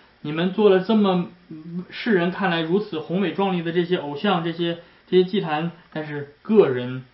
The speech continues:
都成了畜类，毫无知识。各个银匠因为他们所雕刻的偶像要羞愧，他们所铸的偶像本是虚假的，其中并无气息，都是虚无的，是迷惑人的工具。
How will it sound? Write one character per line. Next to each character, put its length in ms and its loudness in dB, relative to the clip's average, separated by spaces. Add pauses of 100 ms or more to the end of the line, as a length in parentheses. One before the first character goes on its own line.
(240)
都 240 -6
成 280 -10
了 80 -6
畜 260 -10
类， 240 -8 (640)
毫 260 0
无 200 2
知 200 -4
识。 280 -10 (600)
各 220 8
个 140 8
银 260 -2
匠 260 0
因 220 2
为 140 2
他 180 -4
们 140 2
所 180 -4
雕 220 4
刻 140 2
的 60 0
偶 160 -4
像 220 -4
要 120 -4
羞 260 0
愧， 340 2 (320)
他 120 2
们 140 2
所 160 -4
铸 280 2
的 280 0
偶 200 -4
像 360 -4
本 180 -8
是 160 -6
虚 380 0
假 220 -4
的， 220 -12 (300)
其 180 -4
中 180 0
并 260 -2
无 60 -8
气 300 -8
息， 320 -12 (320)
都 200 10
是 140 0
虚 280 -2
无 180 0
的， 100 -4
是 160 -6
迷 240 0
惑 160 4
人 140 -2
的 80 -6
工 260 -8
具。 260 -10